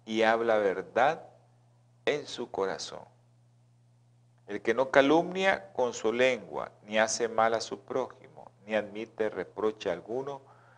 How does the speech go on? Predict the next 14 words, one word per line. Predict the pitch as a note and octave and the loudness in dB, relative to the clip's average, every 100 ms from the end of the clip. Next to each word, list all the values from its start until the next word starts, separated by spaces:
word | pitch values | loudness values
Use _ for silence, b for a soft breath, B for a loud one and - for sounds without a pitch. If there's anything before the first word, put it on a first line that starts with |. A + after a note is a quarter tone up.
| b b _ | b b _
contra | - C3+ D3 - C3+ C3 | -2 -2 -2 -8 -8 -8
su | - - C#3 B2+ | -10 -8 -6 -4
vecino. | B2+ - - - D#3+ D3+ B2+ A2+ G2 E2 - _ _ _ _ _ _ _ _ _ _ _ _ G#2 | -6 -4 -4 -2 0 0 0 2 2 0 -10 _ _ _ _ _ _ _ _ _ _ _ _ -6
No | B2 | -6
tenemos | - C3 A#2 B2 B2+ A#2+ | -4 -4 -2 -4 -6 -8
que | A#2+ | -8
tener | - G2 G#2+ A#2 | -8 -6 -6 -4
reproche | A2+ - D3+ G3+ G3+ A2 | -6 -2 -2 -2 -2 -8
contra | - F#2+ - F2+ | -6 -8 -6 -6
el | F2 | -4
vecino. | E2+ - A#2+ G2 D#2 - _ _ _ _ _ _ _ _ _ | -6 -4 -6 -8 -14 -20 _ _ _ _ _ _ _ _ _
Aquel | G#2+ - D3 E3+ - | -4 6 8 8 6
a | A#2+ | 4
cuyos | - B2+ A#2 G#2+ - | 4 2 2 2 -2